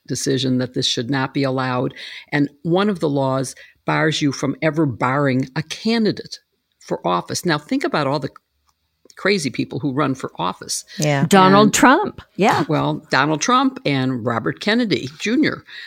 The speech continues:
Speaker 1: Um, that is something that is total misinformation.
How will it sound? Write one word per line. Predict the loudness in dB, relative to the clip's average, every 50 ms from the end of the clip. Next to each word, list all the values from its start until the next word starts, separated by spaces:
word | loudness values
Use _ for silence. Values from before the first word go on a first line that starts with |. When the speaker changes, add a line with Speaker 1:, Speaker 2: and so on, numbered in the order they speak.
| -18 -20 -10 _
Speaker 1:
Um, | -4 -2 0 0 2 2 2 2 2 0 -2 -4 -8 _ -20 -20 _ _ _ _
that | -4 0 0 2 2 0 -2 -2 0
is | 2 2 4 4 4 2 0 0 -4 -6 -8
something | -8 -4 -4 -4 -2 -2 0 0
that | 0 0 -2 -4 -6 -14 _ _ _ _ _ _ _ _ _ _
is | 0 0 0 -2 -8 _ _ _ _ _
total | -12 -6 -2 -2 0 0 2 2
misinformation. | 2 2 2 0 0 -2 -2 -2 -2 -2 -2 -2 -2 -2 -4 -6 -6 -8